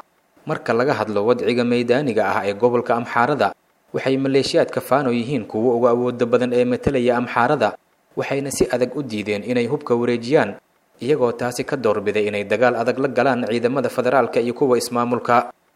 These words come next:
Maleeshiyaadka Fano ayaa markii uu soo baxay qaraarka Abiy Ahmed,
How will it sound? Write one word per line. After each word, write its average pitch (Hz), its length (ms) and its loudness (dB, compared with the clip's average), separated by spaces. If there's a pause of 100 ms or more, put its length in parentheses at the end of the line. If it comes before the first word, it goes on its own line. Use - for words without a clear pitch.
(220)
Maleeshiyaadka 135 760 -2
Fano 127 320 0
ayaa 101 240 -4
markii 123 320 -4
uu 120 140 -4
soo 143 200 0
baxay 113 300 -2
qaraarka 117 500 0
Abiy 123 260 0
Ahmed, 101 320 -6